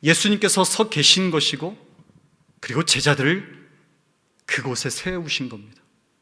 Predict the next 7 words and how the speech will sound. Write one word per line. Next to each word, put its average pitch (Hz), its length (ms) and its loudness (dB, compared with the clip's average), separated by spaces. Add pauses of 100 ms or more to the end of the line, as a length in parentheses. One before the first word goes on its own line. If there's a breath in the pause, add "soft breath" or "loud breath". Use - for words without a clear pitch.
(420)
그리고 220 260 -6
물으시는 156 460 -2
거죠. 117 260 -10 (800 soft breath)
"사람들이 220 640 2
인자를 170 800 0 (720)
누구라 123 340 -6
하느냐?" 123 380 -8